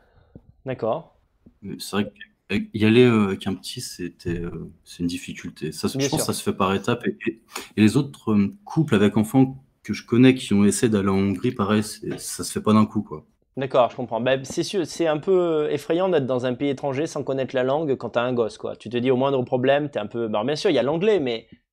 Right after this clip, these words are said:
Speaker 1: c'est pas la même chose que de connaître la langue locale, quoi. Ça change, euh, quand même bien des choses.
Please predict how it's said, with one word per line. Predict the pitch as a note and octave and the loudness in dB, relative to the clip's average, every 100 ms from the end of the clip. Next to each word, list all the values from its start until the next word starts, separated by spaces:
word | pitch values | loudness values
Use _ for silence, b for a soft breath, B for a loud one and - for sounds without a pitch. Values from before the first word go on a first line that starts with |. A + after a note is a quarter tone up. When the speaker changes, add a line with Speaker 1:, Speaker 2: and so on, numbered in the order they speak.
| _ | _
Speaker 1:
c'est | - A2+ | -8 2
pas | D3 | 4
la | |
même | E3+ F3+ | 4 0
chose | G#3+ G#3 | 0 0
que | C#3+ | -2
de | - | -2
connaître | D3 D3+ | -2 0
la | B2+ | -2
langue | B2 C3 | -2 0
locale, | C#3+ C#3+ A#2+ G#2+ | -2 0 -4 -4
quoi. | G#2 | -12
Ça | - | -12
change, | A2 C3+ A#2 | -10 -8 -8
euh, | A2+ G#2+ G#2 | -6 -6 -4
quand | B2 | -4
même | B2+ | -2
bien | A#2+ | -2
des | A#2+ | -4
choses. | A#2 G#2 F#2+ | -6 -10 -12